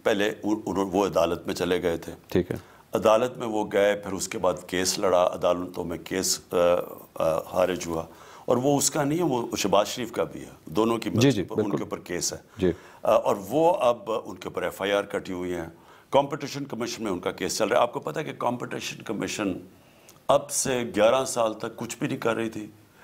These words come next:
Speaker 1: वो बिल्कुल, अ, उ-, उन, अ, स्टे ऑर्डर लिए हुए थे, वो बिल्कुल, तो कॉम्पिटिशन कमीशन को रिवाइव किया उन्होंने, वो उ-, उनके अंदर अलहदा,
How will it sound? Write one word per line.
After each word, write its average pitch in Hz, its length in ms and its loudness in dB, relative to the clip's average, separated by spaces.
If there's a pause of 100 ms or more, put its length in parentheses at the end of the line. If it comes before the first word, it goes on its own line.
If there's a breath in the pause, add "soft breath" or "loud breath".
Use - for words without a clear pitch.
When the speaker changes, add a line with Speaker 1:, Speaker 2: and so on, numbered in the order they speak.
(260 loud breath)
Speaker 1:
वो 113 140 6
बिल्कुल, 117 600 2
अ, 110 360 6
उ-, 113 200 -4
उन, 120 300 0
अ, 107 160 2
स्टे 131 260 0
ऑर्डर 120 240 6
लिए 113 200 0
हुए 113 220 4
थे, 110 100 -6
वो 107 120 -6
बिल्कुल, 107 400 -2 (280 loud breath)
तो 107 60 -6
कॉम्पिटिशन 117 640 0
कमीशन 107 400 -4
को 113 120 0
रिवाइव 104 460 2
किया 107 120 -2
उन्होंने, 113 440 0
वो 101 160 -2
उ-, 113 180 -2 (100)
उनके 117 240 2
अंदर 98 180 0
अलहदा, 104 540 4